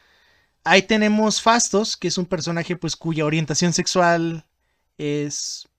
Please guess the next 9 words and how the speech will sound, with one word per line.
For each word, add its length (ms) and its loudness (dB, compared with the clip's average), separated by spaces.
homosexual. 680 -2
Eh, 240 -14
él 240 0
también 360 6
le 60 8
aporta 420 4
como, 300 -4
le 100 0
dan 300 0